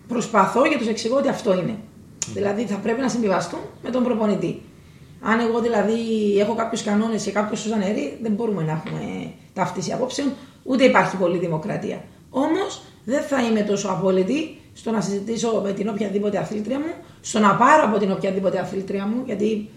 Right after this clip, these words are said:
Speaker 1: την ώρα που εγώ θεωρώ ότι αυτό πρέπει να γίνει, είναι καλό να έχεις μια επικοινωνία με τον, ε, με τον παίχτη σου, γιατί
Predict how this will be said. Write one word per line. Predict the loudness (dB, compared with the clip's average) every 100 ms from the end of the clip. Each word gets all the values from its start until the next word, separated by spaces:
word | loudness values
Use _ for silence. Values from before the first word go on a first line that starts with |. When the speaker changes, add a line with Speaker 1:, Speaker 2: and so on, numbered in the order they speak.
| -16 -16 -18 -10
Speaker 1:
την | 0 2
ώρα | 2
που | 2
εγώ | 4 4 4 2
θεωρώ | 2 2 2
ότι | 2 0 -2
αυτό | -4 -4
πρέπει | -2 0 0
να | 0
γίνει, | 0 2 0 0
είναι | -4
καλό | -2 -2
να | 0
έχεις | 0 0
μια | -2
επικοινωνία | -4 -4 -6 -4 -4
με | -4
τον, | -6 -8 -10 -16 -20 -20 -20 -6
ε, | -2 -2 -2 -4 -6 -8 -6
με | -2
τον | 0
παίχτη | 0 0 -2
σου, | -4 -6 -8 -14 -20 -20 -10
γιατί | -6 -2 -2 -4